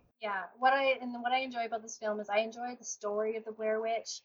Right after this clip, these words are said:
I love how subtle the scary moments are with the stick figures and just, like, the sounds at night, like Kelly said, the children's voices, or when Josh, or when Josh was missing and they hear him yelling.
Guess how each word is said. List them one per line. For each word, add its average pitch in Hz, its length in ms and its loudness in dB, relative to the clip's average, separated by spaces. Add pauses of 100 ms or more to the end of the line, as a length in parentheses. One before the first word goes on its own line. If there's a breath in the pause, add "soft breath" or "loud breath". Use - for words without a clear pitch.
(400)
I 220 80 4
love 226 340 8
how 226 140 0
subtle 220 480 2
the 214 80 -6
scary 214 400 -2
moments 214 340 -2
are 214 220 6
with 196 120 -8
the 180 60 -20
stick - 320 -16 (100)
figures 220 420 -8
and 190 120 -16
just, 208 180 -12
like, 214 140 -4
the 208 60 -12
sounds 214 420 0
at 220 120 0
night, 214 120 0
like 202 160 -4
Kelly 214 180 0
said, 202 160 -12
the 185 120 -18
children's 220 460 -10
voices, 208 680 0 (280)
or 214 100 2
when 208 220 2
Josh, 196 440 0
or 202 260 0
when 202 160 -4
Josh 196 260 0
was 214 120 -8
missing 208 480 -8
and 202 80 -8
they 185 80 -6
hear 196 180 -20
him 190 220 -20
yelling. 196 580 -2